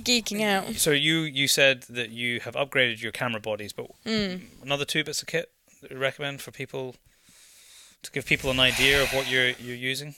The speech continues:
Speaker 2: What's the, what did you say the brand of your strap was?
Speaker 1: Black Rapid.
Speaker 2: That's your dual s-,
Speaker 1: Yeah,
Speaker 2: your
Speaker 1: that's the
Speaker 2: dual
Speaker 1: harness.
Speaker 2: harness.
Speaker 1: I did actually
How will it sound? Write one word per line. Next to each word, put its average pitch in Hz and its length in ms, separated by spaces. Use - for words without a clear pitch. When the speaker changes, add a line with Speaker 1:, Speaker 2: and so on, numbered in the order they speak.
Speaker 2:
What's 170 160
the, 196 180
what 156 140
did 170 80
you 170 40
say 190 120
the 175 80
brand 147 320
of 151 60
your 151 100
strap 131 400
was? 190 260
Speaker 1:
Black - 240
Rapid. 269 420
Speaker 2:
That's 135 260
your 131 120
dual 131 340
s-, - 280
Speaker 1:
Yeah, 220 200
Speaker 2:
your 123 80
Speaker 1:
that's 208 160
the 127 60
Speaker 2:
dual 208 100
Speaker 1:
harness. 202 340
Speaker 2:
harness. 120 420
Speaker 1:
I 226 100
did 262 280
actually 226 640